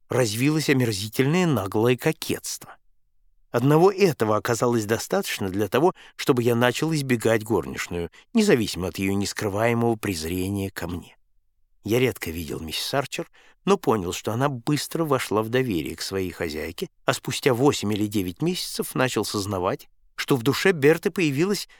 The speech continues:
смешанное чувство страха перед этой женщиной и зависимости от неё. И чувство это ассоциировалось с какими-то неясными сценами в тускло освещённой гостиной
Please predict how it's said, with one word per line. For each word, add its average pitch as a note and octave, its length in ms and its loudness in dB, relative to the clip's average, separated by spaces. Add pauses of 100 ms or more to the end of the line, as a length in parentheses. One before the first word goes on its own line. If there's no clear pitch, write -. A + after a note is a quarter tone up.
(240)
смешанное F#3+ 680 2
чувство G3 460 -4
страха C3 760 2 (220)
перед C3 280 4
этой A#2+ 240 2
женщиной E3 600 2
и B3 140 -4
зависимости E3+ 720 0
от B2+ 180 -2
неё. C3+ 380 -2 (580)
И C3 100 0
чувство - 420 2
это G3+ 220 6
ассоциировалось D3+ 840 2 (200)
с - 100 -10
какими-то E3 420 -2
неясными F3+ 680 2
сценами G#2+ 680 0
в - 120 -10
тускло C3+ 440 0
освещённой A2 600 -2
гостиной F#3+ 600 -2